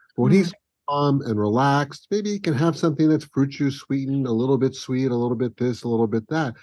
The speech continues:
Speaker 1: He said that he looks at his state of being as a function, affecting what food choices he'll make. And so as I was listening to you, when you talk about, you know, dopamine being, you know, the addiction end and serotonin and oxytocin being on the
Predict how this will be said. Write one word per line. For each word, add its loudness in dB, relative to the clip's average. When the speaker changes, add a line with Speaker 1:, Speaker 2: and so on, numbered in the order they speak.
Speaker 1:
He -6
said -2
that -2
he -6
looks -2
at 0
his -2
state 2
of -2
being 0
as -8
a -6
function, -2
affecting 0
what 2
food 0
choices -4
he'll -4
make. -4
And -12
so 0
as 2
I 4
was 2
listening 0
to -6
you, 4
when 0
you -2
talk -6
about, 0
you -4
know, 2
dopamine 2
being, 0
you 0
know, -2
the -4
addiction -2
end 0
and -6
serotonin -2
and -2
oxytocin -4
being -2
on -4
the -6